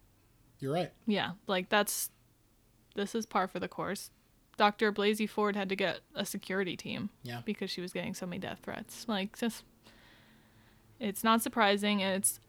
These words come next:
Speaker 2: it's very disappointing to me that the Me Too movement did not support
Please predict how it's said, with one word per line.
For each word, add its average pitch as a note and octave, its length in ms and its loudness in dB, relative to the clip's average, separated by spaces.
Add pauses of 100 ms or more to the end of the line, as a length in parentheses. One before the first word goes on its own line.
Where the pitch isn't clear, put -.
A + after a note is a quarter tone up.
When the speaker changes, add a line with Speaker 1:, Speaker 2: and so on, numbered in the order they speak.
(220)
Speaker 2:
it's G#3+ 280 2 (160)
very A#3 360 8
disappointing F#3+ 720 -2
to - 120 -2
me F#3 220 0
that F3 180 -4
the F#3+ 80 -4
Me F#3 200 -2
Too G3 260 -4
movement F#3 420 -4
did F#3 160 -6
not F3 180 -6
support - 460 -6